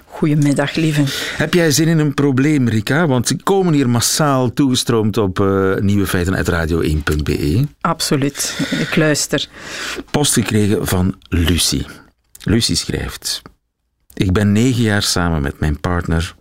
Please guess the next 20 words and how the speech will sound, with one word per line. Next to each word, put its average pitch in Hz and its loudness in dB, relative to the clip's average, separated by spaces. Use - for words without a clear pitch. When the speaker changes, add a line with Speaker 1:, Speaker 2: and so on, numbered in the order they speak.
Speaker 2:
en 98 -2
we 87 0
hebben 82 -2
twee 78 0
dochters 69 -4
van 110 2
zes 76 -2
en 95 0
vijf." - -6
Gefeliciteerd, 135 0
Lucie. 110 0
"We - 0
komen 175 2
uit 147 0
een 143 2
nogal 135 0
verschillende 156 2
achtergrond", 131 0
schrijft 123 0
ze, 151 0